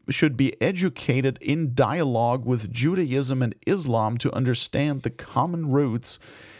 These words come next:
and differences of our religious identities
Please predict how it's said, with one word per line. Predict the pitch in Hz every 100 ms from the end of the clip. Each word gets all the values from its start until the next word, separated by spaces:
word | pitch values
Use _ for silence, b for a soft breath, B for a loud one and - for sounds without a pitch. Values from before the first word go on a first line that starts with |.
| B
and | 139 123
differences | - 170 - 120 107 - 113 110
of | - 123 -
our | 135 139
religious | 131 120 120 139 135 - -
identities | 110 - 139 143 113 98